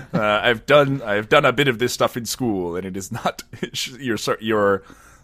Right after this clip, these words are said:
definitely, like, licking your finger and putting it up to the wind. <clears throat> No, it's true. Um, and one of the things that we talked about earlier was the fact that, like, people might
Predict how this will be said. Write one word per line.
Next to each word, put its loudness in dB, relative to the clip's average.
definitely, 2
like, 0
licking 0
your 0
finger -4
and -6
putting -6
it -2
up -4
to -10
the -6
wind. -6
<clears throat> 2
No, 4
it's -2
true. -2
Um, 2
and 4
one 6
of 8
the 4
things 0
that 4
we -2
talked 2
about 4
earlier 6
was -2
the -8
fact 2
that, 2
like, -4
people 0
might 0